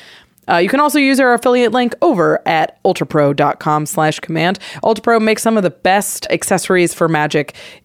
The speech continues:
in the biz. They keep your cards s-, safe and organized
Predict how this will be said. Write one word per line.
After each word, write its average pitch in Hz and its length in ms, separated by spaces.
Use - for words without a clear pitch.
in 165 520
the 156 220
biz. 143 640
They 151 160
keep 175 160
your 175 80
cards 175 440
s-, - 260
safe 277 400
and 151 280
organized 240 720